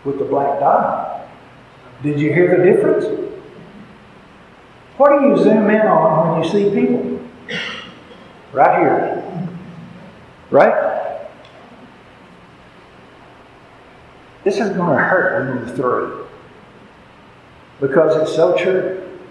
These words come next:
As you see people coming at you, and you see them as an it, not a person. They're people.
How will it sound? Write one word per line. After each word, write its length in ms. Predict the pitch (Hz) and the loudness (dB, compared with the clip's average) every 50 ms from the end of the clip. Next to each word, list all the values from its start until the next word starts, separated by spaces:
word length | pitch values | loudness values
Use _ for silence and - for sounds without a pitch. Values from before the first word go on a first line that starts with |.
| - - - - - - - - - - - - - - - - - - - - - - - - | -20 -20 -20 -20 -20 -20 -20 -20 -20 -20 -20 -20 -20 -20 -20 -20 -20 -20 -20 -20 -20 -16 -12 -8
As 160 | 147 139 - | -8 -4 0
you 120 | 196 220 | 0 0
see 220 | - - 233 220 214 214 | 2 4 4 2 4 4
people 380 | 220 214 202 - 202 190 202 208 | 2 2 2 2 2 2 4 4
coming 300 | 202 185 185 180 165 180 | 4 4 2 2 4 4
at 260 | 185 185 185 185 180 | 4 4 2 2 -2
you, 340 | 180 180 180 180 180 180 180 180 - - - - - - - - - - - - - - - - | -2 -4 -4 -6 -8 -8 -10 -10 -12 -14 -14 -14 -16 -18 -20 -20 -20 -20 -20 -20 -20 -20 -12 -8
and 160 | 147 156 175 | -4 -2 0
you 140 | 190 202 190 | 2 2 2
see 180 | - 202 220 226 | 4 4 4 4
them 140 | 214 196 196 | 4 4 4
as 160 | 190 185 185 | 2 4 2
an 180 | 175 185 185 | 2 2 4
it, 800 | 196 240 - - - - - 165 - - - - - - - 151 | 4 6 6 6 4 2 2 0 -2 -2 -4 -6 -6 -8 -8 -2
not 160 | 151 160 175 175 | 0 2 2 4
a 120 | 170 175 | 4 4
person. 500 | 175 - - - - - - - - - - - - - - - - - - - - - - - - - - - - - - - - - - - - - - - - - - - - - - - - - - - - - - - - - - - - - - - - - - - - - - - - - - | 4 4 2 2 0 -2 -4 -6 -10 -12 -14 -16 -20 -20 -20 -20 -20 -20 -20 -20 -20 -20 -20 -20 -20 -20 -20 -20 -20 -20 -20 -20 -20 -20 -20 -20 -20 -20 -20 -20 -20 -20 -20 -20 -20 -20 -20 -20 -20 -20 -20 -20 -20 -20 -20 -20 -20 -20 -20 -20 -20 -20 -20 -20 -20 -20 -20 -20 -20 -20 -20 -20 -16 -4 0
They're 180 | - 170 - | 0 2 4
people. 560 | 254 269 311 - - - 160 - - - - | 4 2 2 2 2 0 0 0 -2 -6 -8